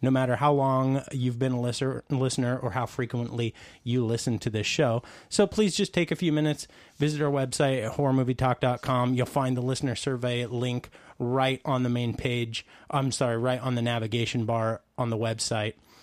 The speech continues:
It's also in the sidebar of the episode posts. Uh, and you can complete the survey anonymously.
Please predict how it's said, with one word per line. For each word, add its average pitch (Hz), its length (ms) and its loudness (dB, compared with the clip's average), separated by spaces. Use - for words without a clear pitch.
It's - 140 -2
also 151 280 6
in 131 100 4
the 117 60 0
sidebar 110 540 0
of 117 140 -2
the 113 100 -2
episode 104 400 -4
posts. - 380 -6
Uh, 120 320 2
and 123 320 0
you 131 80 0
can 131 160 0
complete 143 420 -2
the 147 220 2
survey 160 320 2
anonymously. 185 880 2